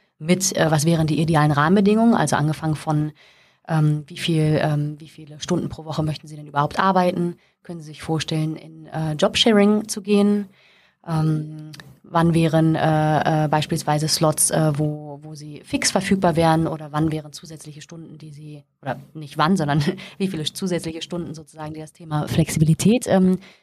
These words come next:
mehr mit angehen? Äh, letzten Endes genau diese Rahmenbedingungen, die eben eine Mutter, ähm, verstärkt einfach, äh, benötigt, um, um, ja, um erfolgreich und zufrieden sozusagen arbe-,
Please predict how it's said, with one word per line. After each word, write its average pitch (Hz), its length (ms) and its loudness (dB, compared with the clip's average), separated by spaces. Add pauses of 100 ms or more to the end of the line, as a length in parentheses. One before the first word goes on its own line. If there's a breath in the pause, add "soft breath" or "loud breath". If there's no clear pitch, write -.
mehr 190 160 2
mit 185 180 2
angehen? 180 480 4 (480 soft breath)
Äh, 160 180 -6
letzten 156 260 -10
Endes 170 200 -8
genau 175 260 4
diese 170 240 4
Rahmenbedingungen, 170 600 4
die 151 160 -2
eben 226 160 -4
eine 156 160 0
Mutter, 180 460 4
ähm, 160 300 -2
verstärkt 170 540 -2
einfach, 160 400 -2 (320 soft breath)
äh, 170 100 -4
benötigt, 202 680 4
um, 175 440 2
um, 170 220 -2
ja, 185 140 2
um 156 260 -2
erfolgreich 190 560 2
und 180 100 -2
zufrieden 180 420 2
sozusagen 156 400 -2
arbe-, 135 220 -2